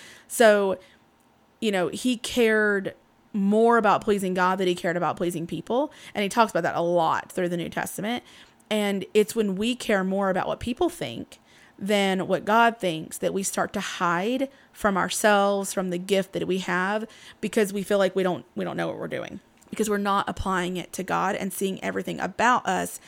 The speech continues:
the way that God sees us. So how does this apply to your life and business? So from personal experience and seeing it in many of the women that I've coached, I know that most of you desperately want to know your purpose.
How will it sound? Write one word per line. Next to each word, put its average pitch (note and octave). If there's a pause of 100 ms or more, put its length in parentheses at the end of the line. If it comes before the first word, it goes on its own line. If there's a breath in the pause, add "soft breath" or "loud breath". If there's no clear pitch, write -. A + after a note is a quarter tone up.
(300 loud breath)
the A3
way F#3+
that F3+
God F#3
sees -
us. - (320 loud breath)
So A3+
how A3+
does D#4+
this D4+
apply G3
to G3+
your F#3
life E3+
and F3+
business? - (320 loud breath)
So A#3
from G#3+
personal D4
experience F3+
and G3+
seeing A3
it F#3+
in F#3+
many F#3+
of F#3
the F#3
women F3+
that E3+
I've D3
coached, - (520 loud breath)
I B3
know G3
that F#3
most F#3
of G#3+
you A#3+ (260)
desperately F#3+
want F3+
to F3
know E3
your C3+
purpose. -